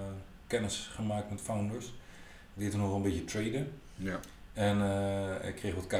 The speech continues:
Speaker 1: B S opgestuurd. Dat was toen nog niet verkrijgbaar in Nederland.
Speaker 2: Nee.
Speaker 1: Hadden,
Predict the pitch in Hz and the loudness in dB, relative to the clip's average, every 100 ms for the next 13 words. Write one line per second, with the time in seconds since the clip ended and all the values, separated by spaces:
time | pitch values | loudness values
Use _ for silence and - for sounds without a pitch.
0 | 92 104 113 117 - - 117 120 120 92 | 4 4 2 -2 -6 -4 0 0 0 -4
1 | 92 104 101 92 113 - 95 104 107 110 | -2 -2 0 0 0 -2 4 4 6 6
2 | 107 107 110 107 107 107 101 - - - | 6 4 2 2 4 6 6 4 -8 -16
3 | - - - - - - - 92 92 90 | -18 -18 -20 -16 -10 -8 -2 2 2 2